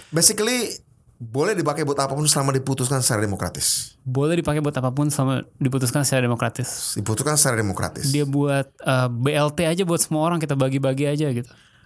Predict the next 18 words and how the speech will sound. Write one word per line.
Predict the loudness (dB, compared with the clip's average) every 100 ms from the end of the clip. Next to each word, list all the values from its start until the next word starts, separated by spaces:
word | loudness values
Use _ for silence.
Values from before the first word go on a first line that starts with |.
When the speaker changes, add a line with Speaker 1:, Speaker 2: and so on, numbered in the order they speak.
| _ _
Speaker 1:
Bisa | 2 2
saja | 2 0 0
keputusannya | 2 6 6
kayak | 4 0
gitu | 0 -2
kasarnya. | -2 -2 -2 0
Speaker 2:
Nggak | 2
Speaker 1:
Kan | 2
Speaker 2:
masalah | 2 2 0 0
gitu. |
Speaker 1:
Tetapi | 0 0 0
masalahnya | 2 2 2 0
kan | 0
begini. | -2 -2 -4 -8 -18 _ _ -20 _ _
Kan | -6 0
ada | 0 2
yang | 2
namanya, | 0 0 0 0 -2 -4